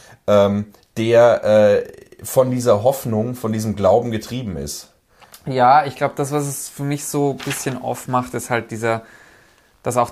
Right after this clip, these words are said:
Speaker 2: die, diese Seite von den Fremen, die nicht an das Ganze glauben, erst komplett neu eingeführt wird.
Speaker 1: Mhm.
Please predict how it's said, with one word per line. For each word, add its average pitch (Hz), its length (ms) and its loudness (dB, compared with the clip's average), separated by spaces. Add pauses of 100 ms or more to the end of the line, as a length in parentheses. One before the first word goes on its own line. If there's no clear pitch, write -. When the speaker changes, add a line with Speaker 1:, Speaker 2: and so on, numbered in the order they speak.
Speaker 2:
die, 120 300 -6
diese 120 280 -8
Seite 123 460 -2
von 127 320 -2
den 117 480 -2
Fremen, 120 560 -6
die 110 120 -6
nicht 127 500 -4
an 110 160 -6
das 110 180 -2
Ganze 104 340 -4
glauben, 101 440 -2
erst 107 180 -6
komplett 120 340 -2
neu 107 120 0
eingeführt 104 640 -6
wird. - 240 -8 (340)
Speaker 1:
Mhm. 110 300 -4